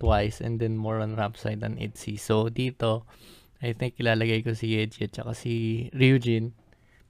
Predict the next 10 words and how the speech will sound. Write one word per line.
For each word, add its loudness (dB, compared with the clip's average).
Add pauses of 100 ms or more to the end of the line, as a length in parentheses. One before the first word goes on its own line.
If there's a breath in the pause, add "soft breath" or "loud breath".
(920)
Ayun 2
na, 0
seven 2
members 0
na -2
po. -4 (160)
So, -12
meron -2
tayong -2
Sunmi, 2